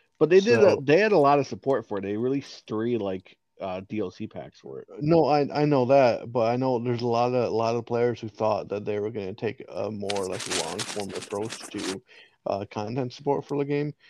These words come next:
Speaker 2: Um, but Turtle Rock said that they're, uh, moving on to, uh, their next big game,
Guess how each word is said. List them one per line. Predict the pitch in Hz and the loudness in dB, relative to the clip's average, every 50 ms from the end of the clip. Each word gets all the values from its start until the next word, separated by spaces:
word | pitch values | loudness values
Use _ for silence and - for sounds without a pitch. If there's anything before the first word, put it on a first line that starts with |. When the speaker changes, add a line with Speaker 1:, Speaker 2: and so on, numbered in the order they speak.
| _ _ _ _ _ - | _ _ _ _ _ 0
Speaker 2:
Um, | 113 113 110 107 104 107 | 2 2 2 2 0 0
but | 110 110 101 - - | 0 -2 -2 -2 -4
Turtle | - 127 117 117 117 117 | -4 -2 0 0 2 2
Rock | 113 113 110 110 - | 2 2 0 -2 -4
said | - 123 110 | -6 -4 -4
that | 110 107 110 | -4 -4 -2
they're, | 107 107 104 107 104 104 98 - - - | -2 -2 -2 -2 -2 -4 -4 -6 -8 -8
uh, | 117 113 107 107 104 107 107 | -4 -4 -2 -2 -4 -6 -6
moving | 110 117 110 113 113 101 | -6 -6 -4 -4 -6 -6
on | 107 104 107 107 113 113 - - | -4 -4 -4 -6 -6 -8 -10 -10
to, | - 110 110 110 110 107 104 110 _ _ _ _ _ _ _ _ _ - | -8 -6 -6 -4 -4 -6 -8 -10 _ _ _ _ _ _ _ _ _ -6
uh, | - 95 95 92 92 92 | -4 -4 -4 -4 -6 -8
their | 98 - 110 107 | -4 -2 -2 -2
next | 104 107 107 107 - - - | -2 -4 -6 -8 -8 -14 -8
big | - 107 104 107 - | -6 -6 -6 -6 -6
game, | 123 127 135 139 139 139 139 | -4 -2 -2 -2 -2 -4 -6